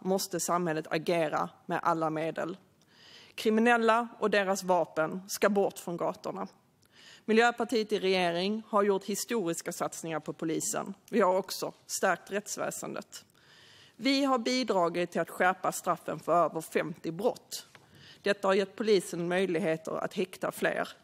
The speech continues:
Men bara skärpa straffen räcker inte. Polisen själva lyfter vikten av att andra insatser, förebyggande insatser. Barn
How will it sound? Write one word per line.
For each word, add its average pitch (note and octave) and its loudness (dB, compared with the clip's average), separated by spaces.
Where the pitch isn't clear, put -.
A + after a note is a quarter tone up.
Men G3+ 0
bara A3+ 4
skärpa G#3+ 0
straffen E3 -4
räcker F3+ -2
inte. D#3 -4
Polisen G3 2
själva G3+ 2
lyfter G3 -4
vikten F3+ -4
av E3 0
att E3 -2
andra F3 2
insatser, - -6
förebyggande F3+ 0
insatser. - -8
Barn B3 2